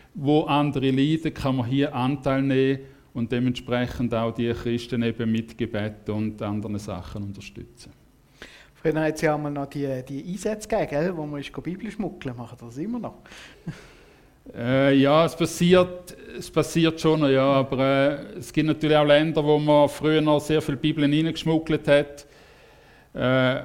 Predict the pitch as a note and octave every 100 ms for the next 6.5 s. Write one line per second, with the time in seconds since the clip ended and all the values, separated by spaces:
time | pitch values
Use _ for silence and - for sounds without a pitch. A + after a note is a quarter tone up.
0 | - - C#3 C3 C#3+ C#3 C#3 C3 C#3 C3+
1 | C#3 C#3+ C3 C3 C3 C3 - B2+ D3+ C#3
2 | - C3 C#3+ C#3 C3+ C3+ D#3+ F#3+ C3 C#3
3 | C3 C3 C3 C3+ C3+ C#3+ - C#3 C#3+ -
4 | D3 - C#3+ D3 - D3 D#3 D3 C#3 -
5 | C#3+ D#3 D#3+ D#3+ F3 E3 D#3+ E3 D#3 -
6 | - D#3+ E3 E3 E3